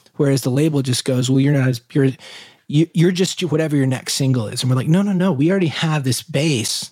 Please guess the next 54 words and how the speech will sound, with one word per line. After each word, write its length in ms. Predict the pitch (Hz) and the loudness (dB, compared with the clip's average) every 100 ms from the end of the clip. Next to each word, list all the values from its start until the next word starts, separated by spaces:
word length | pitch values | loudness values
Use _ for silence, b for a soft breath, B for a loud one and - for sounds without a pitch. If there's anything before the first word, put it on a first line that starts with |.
| - | -4
Let's 180 | 139 - | -2 -2
build 340 | - 165 165 | -2 0 2
on 160 | 139 113 | 0 -4
that. 160 | 113 | -4
Let's 200 | 147 135 | -4 -4
think 200 | - 147 | -2 -2
about 260 | 127 127 123 | 0 -4 -2
the 80 | 131 | 0
next 300 | 123 - - | 0 -2 -6
ten 260 | - 120 | 0 2
years. 360 | 117 127 156 131 | 4 4 4 2
Let's 120 | 120 | -2
think 120 | 139 | -2
about 100 | 120 | -2
the 60 | 120 | -2
next 240 | 117 - - | -4 -6 -4
three 220 | 123 110 | -2 0
albums. 520 | 110 135 127 110 110 | 0 0 0 -2 -4
Let's 140 | 123 | -4
think 180 | - 120 | -2 -2
about 220 | 131 117 | 0 -2
how 100 | 110 | 0
to 80 | 123 | -2
be 220 | 113 135 | 2 2
Bruce 260 | 120 117 - | 2 -2 -4
Springsteen, 520 | - 180 147 131 113 | 0 0 0 -2 0
how 80 | 117 | 0
to 60 | 120 | 0
be 100 | 127 | 0
U 140 | 113 | -2
two, 200 | - 180 | 0 0
how 80 | 135 | 0
to 60 | |
be 200 | 113 131 120 B B B B | 2 0 0 B B B B
the 80 | 139 | -2
bands 360 | 160 165 156 | 0 2 2
that 100 | 135 | 0
we 140 | 123 151 | 0 2
grew 200 | 131 135 | 2 0
up 140 | 120 | 0
loving. 440 | 127 170 143 110 - _ _ _ | 0 0 0 -4 -8 _ _ _
This 140 | 127 143 | -4 0
isn't 200 | 151 135 | 0 0
just 160 | 120 | -2
about 280 | 120 120 117 | -2 -2 -2
the 60 | 117 | -2
next 380 | 110 - - - | -2 -4 -8 -6
song. 420 | - 170 120 117 | -2 -2 -2 -6
Like, 200 | 120 - | -8 -8
let's, 200 | 131 - | -8 -4
let's 180 | 131 - | -4 -2
build 260 | 143 127 | -2 -2
a 40 | 113 | -2
career." 420 | 117 120 143 | 0 0 0